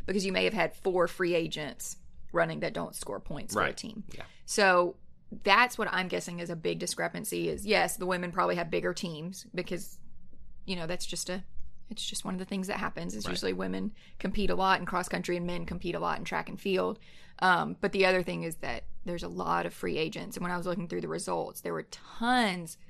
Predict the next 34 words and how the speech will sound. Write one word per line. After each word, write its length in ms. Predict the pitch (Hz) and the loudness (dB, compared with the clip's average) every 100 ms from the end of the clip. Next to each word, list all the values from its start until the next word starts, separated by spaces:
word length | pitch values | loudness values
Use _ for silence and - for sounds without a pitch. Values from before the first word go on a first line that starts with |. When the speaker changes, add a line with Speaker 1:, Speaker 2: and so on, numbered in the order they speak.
| - - | -18 -6
Speaker 1:
of, 140 | 185 170 | -6 0
on 160 | 190 190 | 4 8
both 220 | 240 359 | 8 8
sides, 500 | - 190 254 392 294 | 8 10 10 6 4
but 140 | 196 170 | 2 4
really 520 | 185 254 349 359 254 | 2 4 4 4 4
on 120 | 185 | 4
the 60 | 170 | 2
women. 320 | 180 175 147 | 0 0 -2
There 80 | 156 | -4
were 120 | - - - - | -4 -10 -14 -2
tons 340 | 254 262 240 | 2 4 4
of 140 | 190 - | 0 -2
women 300 | 165 131 - | -4 -4 -2
that 140 | 156 156 | -2 -2
just 220 | 175 - - - | -4 -6 -10 -2
weren't 200 | 196 202 | 4 4
associated 520 | 190 185 175 175 156 151 | 6 6 6 4 2 -2
with 100 | 170 | -4
the 60 | |
team 260 | - 170 151 | -4 -4 -4
and 80 | 151 | -4
just 140 | - | -4
necessarily 600 | 190 - - 76 - - | -4 -6 -6 -8 -8 -6
just 160 | 101 87 | -4 0
came 140 | 98 | 0
out 80 | 92 | 0
Speaker 2:
Again, 60 | 82 | 0
Speaker 1:
and 80 | 90 | 0
Speaker 2:
this 100 | 85 | 0
Speaker 1:
ran. 80 | 92 | -2
Speaker 2:
is 100 | 95 | -2
a 120 | 87 | -4
great 600 | 80 92 92 90 - - | -4 -2 0 -2 -6 -16